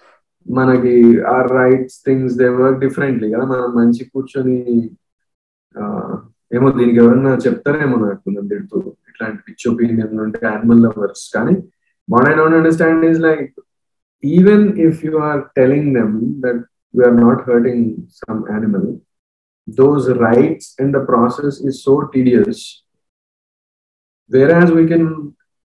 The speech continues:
sit and eat chicken anytime, anywhere, or mutton for that matter, or anything, any moving creature that we eat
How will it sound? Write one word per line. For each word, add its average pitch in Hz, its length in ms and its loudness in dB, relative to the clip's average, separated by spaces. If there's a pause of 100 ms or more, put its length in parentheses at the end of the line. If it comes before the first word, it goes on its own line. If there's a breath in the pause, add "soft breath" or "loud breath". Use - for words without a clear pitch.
(640)
sit 175 480 2 (580)
and 156 280 0
eat 180 220 2
chicken - 400 -2 (1040)
anytime, 131 680 0
anywhere, 135 500 0 (680)
or 139 500 -2
mutton 120 560 0
for 117 140 -2
that 120 100 2
matter, 113 420 -2
or 117 140 0
anything, 117 600 -4
any 120 680 0 (260)
moving 123 480 -2
creature 120 360 0
that 120 220 0
we 123 100 -2 (220)
eat - 180 -6